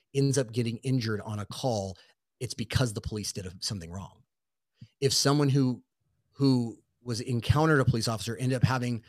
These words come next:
and I'll use really low things, ended up having,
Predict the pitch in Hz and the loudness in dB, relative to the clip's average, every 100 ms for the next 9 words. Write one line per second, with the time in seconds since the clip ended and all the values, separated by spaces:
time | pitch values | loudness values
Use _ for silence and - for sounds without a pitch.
0 | - _ - 117 127 120 104 113 120 120 | -20 _ -8 -2 0 0 -2 -2 2 4
1 | 143 117 101 - _ - 165 151 139 110 | 2 0 -8 -16 _ -2 0 2 0 -2
2 | _ _ - - - 135 131 123 113 | _ _ -20 -16 -2 0 0 -2 -4